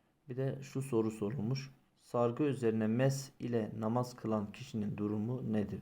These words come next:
diye sorulmuş. Tabii ki arkadaşlar, sorulara cevap verdiğiniz zaman, tabii ki ezberleriniz kuvvetli olduğu zaman sınavda size hiç kimse bir şey yapamaz.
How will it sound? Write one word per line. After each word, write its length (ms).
diye 340
sorulmuş. 720
Tabii 200
ki 60
arkadaşlar, 640
sorulara 460
cevap 300
verdiğiniz 460
zaman, 260
tabii 200
ki 100
ezberleriniz 680
kuvvetli 400
olduğu 360
zaman 380
sınavda 440
size 200
hiç 220
kimse 300
bir 60
şey 160
yapamaz. 520